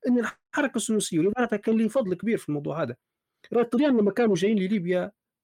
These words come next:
راهو كانوا يشوفوا روحهم جايين نزهة، جايين تاع راهو بنت أمها فيسع فيسع، عادي ليبيا نحتلوها وتبدأ الشاطئ الرابع علينا وتمت. راهو اللي، اللي صار، يعني لما تشوفوه بتقيسوه بالمقاييس المادية كان معجزة، راهو كان مش سهل. ناس كانت ب-، بإمكانيات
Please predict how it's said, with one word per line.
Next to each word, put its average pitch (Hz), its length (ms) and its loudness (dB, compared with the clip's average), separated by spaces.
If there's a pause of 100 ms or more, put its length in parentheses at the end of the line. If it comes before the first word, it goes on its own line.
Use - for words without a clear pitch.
(160)
راهو 208 180 2
كانوا 226 220 2
يشوفوا 196 300 -2
روحهم 185 180 -2
جايين 175 260 2
نزهة، 135 240 -2
جايين 160 260 0
تاع 160 180 -4
راهو 156 200 0
بنت 151 260 -4
أمها 165 260 0
فيسع 147 300 -6
فيسع، 131 300 -6
عادي 131 180 -4
ليبيا 135 240 -2
نحتلوها 160 580 -4 (280)
وتبدأ 147 180 -4
الشاطئ 135 340 -4
الرابع 143 260 -2
علينا 156 200 0
وتمت. 131 360 -2 (520)
راهو 247 180 4
اللي، 202 260 2
اللي 185 160 -2
صار، 226 440 -2 (420)
يعني 185 340 2
لما 185 200 4
تشوفوه 190 380 0
بتقيسوه 160 580 -2
بالمقاييس 165 580 -2
المادية 151 360 -2
كان 165 280 -2
معجزة، 123 540 -2 (440)
راهو 202 180 0
كان 202 260 0
مش 180 220 -2
سهل. 139 260 -2 (560)
ناس 202 320 0
كانت 175 220 0
ب-، 147 240 -4
بإمكانيات 175 440 0